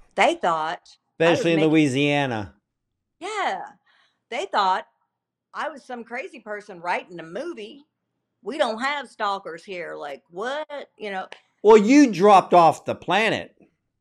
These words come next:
Speaker 1: I did. Because this person became me online, and I didn't even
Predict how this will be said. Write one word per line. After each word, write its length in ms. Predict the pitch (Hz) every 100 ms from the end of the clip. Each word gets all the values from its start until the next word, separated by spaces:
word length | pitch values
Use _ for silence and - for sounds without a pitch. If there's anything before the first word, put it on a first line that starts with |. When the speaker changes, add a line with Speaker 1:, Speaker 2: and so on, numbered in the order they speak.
| -
Speaker 1:
I 120 | 190
did. 500 | 196 202 180 165 _ _ _ _ _ _ _ -
Because 720 | 196 233 254 233 208 - - _ _ _
this 220 | 226 220
person 540 | - 269 277 - 226 202
became 560 | 196 - 240 269 277
me 320 | 202 180 180 139
online, 800 | 190 190 208 220 151 156 214 226 _ _ _ _ _ _ _ _ _
and 760 | 214 214 214 202 202 202 202 - - _ _ _ _ _ _ _ _ _ _ _ _ _ _ _ _
I 140 | 196 247
didn't 160 | 233
even 380 | 208 190 170